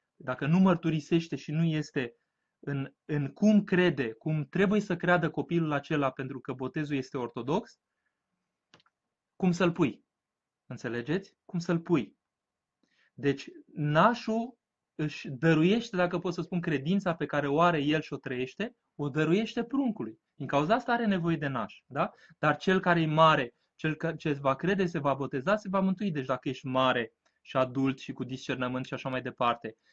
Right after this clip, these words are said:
sigur, e foarte bine să ai un naș și fiind, uh,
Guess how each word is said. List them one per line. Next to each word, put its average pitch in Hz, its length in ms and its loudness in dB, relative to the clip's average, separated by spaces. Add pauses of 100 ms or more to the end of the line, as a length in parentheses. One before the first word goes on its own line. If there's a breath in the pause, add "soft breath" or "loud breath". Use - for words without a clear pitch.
(140)
sigur, 226 360 -2
e 151 280 2
foarte 240 300 2
bine 226 200 0
să 208 100 -2
ai 185 60 4
un 165 160 2
naș 156 240 6
și - 280 -8
fiind, 151 360 -4
uh, 135 160 -2